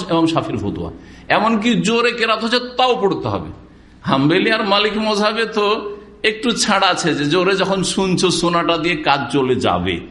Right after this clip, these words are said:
কিন্তু ইমাম শাফির মতে শোনা দিয়েও কাজ চলবে না, আগে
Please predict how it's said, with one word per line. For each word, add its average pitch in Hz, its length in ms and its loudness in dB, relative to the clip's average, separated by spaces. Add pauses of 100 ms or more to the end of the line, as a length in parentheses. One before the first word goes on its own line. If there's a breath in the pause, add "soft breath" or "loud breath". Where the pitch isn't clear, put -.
(300 loud breath)
কিন্তু 196 240 0
ইমাম 175 340 2
শাফির 165 460 0
মতে 202 240 -2
শোনা 175 420 0
দিয়েও 214 180 -2
কাজ 175 320 -2
চলবে 143 300 -2
না, 92 360 -2
আগে 139 280 0